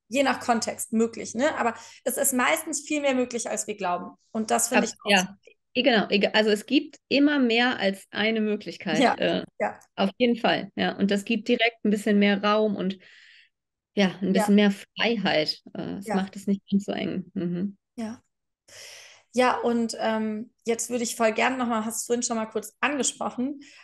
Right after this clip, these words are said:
Speaker 1: ähm, zu den Vätern köm-, kommen. Haben Väter denn auch ein schlechtes Gewissen? Und inwiefern würdest du sagen, wenn ja, wie unterscheidet sich das denn von dem der Mütter? Hast du dazu eine Idee?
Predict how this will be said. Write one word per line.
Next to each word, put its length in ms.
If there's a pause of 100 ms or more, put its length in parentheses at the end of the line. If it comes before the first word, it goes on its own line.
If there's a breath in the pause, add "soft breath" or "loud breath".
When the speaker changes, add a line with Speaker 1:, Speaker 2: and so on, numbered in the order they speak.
(140 loud breath)
Speaker 1:
ähm, 260
zu 120
den 180
Vätern 480
köm-, 400
kommen. 380 (100)
Haben 140
Väter 320
denn 240
auch 160
ein 80
schlechtes 460
Gewissen? 400
Und 280 (380 soft breath)
inwiefern 500
würdest 280
du 80
sagen, 460 (120)
wenn 220
ja, 400
wie 160
unterscheidet 580
sich 180
das 160
denn 220
von 180
dem 260
der 100
Mütter? 420 (1300)
Hast 220
du 60
dazu 480 (720)
eine 100
Idee? 480